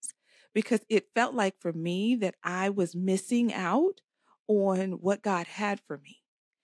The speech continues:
instead of recognizing that sometimes God gives us vision before he gives us the equipment we need to walk that vision out.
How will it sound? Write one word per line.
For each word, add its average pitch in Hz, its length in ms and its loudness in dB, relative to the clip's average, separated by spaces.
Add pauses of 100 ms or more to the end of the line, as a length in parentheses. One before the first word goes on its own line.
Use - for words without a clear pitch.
(180)
instead 214 400 2
of 170 180 0
recognizing 165 1040 -2 (280)
that 208 160 0
sometimes 285 720 0
God 226 340 0
gives 202 220 -4
us 165 180 -4
vision 151 800 0 (800)
before 240 540 4
he 226 320 -2
gives 190 500 0
us 185 180 -4
the 185 260 -8
equipment 202 600 -2
we 185 120 -2
need 170 240 -4
to 170 80 -6
walk 160 360 -2
that 156 180 -10
vision 156 320 -6
out. 127 380 -12